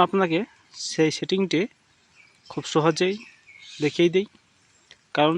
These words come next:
এই সেটিংটি করে রাখলে আপনার অনেক উপকারে হবে। সেই ব্যাপারটা আপনাদেরকে জানিয়ে দিই, এবং আমি নিজেও এটা ব্যবহার করি। আমি ব্যবহার করে অনেক উপকৃত হয়েছি। কোনো গুরুত্বপূর্ণ কল আপনার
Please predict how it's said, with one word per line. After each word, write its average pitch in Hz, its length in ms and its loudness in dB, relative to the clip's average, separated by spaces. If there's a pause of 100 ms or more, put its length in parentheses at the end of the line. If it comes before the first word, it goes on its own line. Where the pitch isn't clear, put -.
এই 143 100 0
সেটিংটি 190 420 -2
করে 170 200 6
রাখলে 151 260 0
আপনার 196 200 -4 (1040)
অনেক 185 220 6
উপকারে 165 360 4
হবে। 131 160 -2 (1160)
সেই 175 260 2 (880)
ব্যাপারটা 160 420 0 (920)
আপনাদেরকে 151 340 0 (100)
জানিয়ে 156 300 4
দিই, 110 140 -6 (200)
এবং 143 180 -6
আমি 160 100 4 (100)
নিজেও 165 320 4
এটা 196 180 4
ব্যবহার 185 300 4
করি। 190 140 0 (840)
আমি 147 160 0
ব্যবহার 165 220 2
করে 202 180 -2
অনেক 208 140 2 (140)
উপকৃত 156 340 -6 (100)
হয়েছি। 139 260 -2 (840)
কোনো 165 160 4 (640)
গুরুত্বপূর্ণ 196 420 0 (120)
কল 175 120 4 (260)
আপনার 165 240 -2